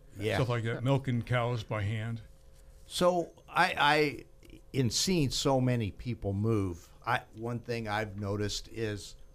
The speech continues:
Speaker 1: we as a society sure have a lot of stuff. Key word here is stuff. And then you think back to the eighteen fifties, the eighteen seventies, people were moving across country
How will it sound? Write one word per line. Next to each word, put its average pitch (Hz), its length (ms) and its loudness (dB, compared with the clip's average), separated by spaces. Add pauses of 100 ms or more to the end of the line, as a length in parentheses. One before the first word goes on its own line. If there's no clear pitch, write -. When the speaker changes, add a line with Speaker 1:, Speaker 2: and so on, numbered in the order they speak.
(100)
Speaker 1:
we 180 460 -6 (180)
as 127 220 -4
a 104 60 -6
society 107 800 0
sure 123 300 -4
have 117 200 0
a 104 40 0
lot 101 280 0
of 85 80 -4
stuff. - 540 -8 (1080)
Key 220 200 -2
word 156 360 2
here 131 260 0
is 90 100 -4
stuff. - 580 0 (440)
And 127 160 -2
then 185 120 2
you 233 120 4
think 156 340 0
back 131 380 4
to 110 420 -2
the 95 80 -6
eighteen 139 560 -2
fifties, 107 720 -2
the 92 140 -6
eighteen 123 400 -4
seventies, 120 600 0 (300)
people 156 300 -2
were 131 160 4
moving 120 720 2 (320)
across 139 540 0
country 131 600 -4